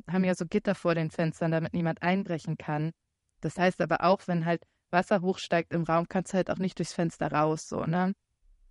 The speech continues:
Gleichzeitig, und das sind einfach Fragen, die,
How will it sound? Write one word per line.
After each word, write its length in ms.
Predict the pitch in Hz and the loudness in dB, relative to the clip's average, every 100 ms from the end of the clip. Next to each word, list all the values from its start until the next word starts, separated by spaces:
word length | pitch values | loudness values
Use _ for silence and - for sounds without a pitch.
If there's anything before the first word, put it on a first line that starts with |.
| - _ _ _ _ _ _ _ _ - _ - _ | -20 _ _ _ _ _ _ _ _ -20 _ -20 _
Gleichzeitig, 960 | 196 214 220 - 190 175 180 180 - | 4 4 2 2 4 4 2 2 -2
und 200 | - 185 | -2 2
das 180 | 196 202 | 2 2
sind 220 | 226 208 | 4 2
einfach 340 | 185 196 - 196 - - _ - - - | 2 -2 -2 -4 -6 -20 _ -20 -20 -20
Fragen, 560 | - 190 214 240 208 | 2 6 6 6 4
die, 300 | 196 202 196 | 4 2 2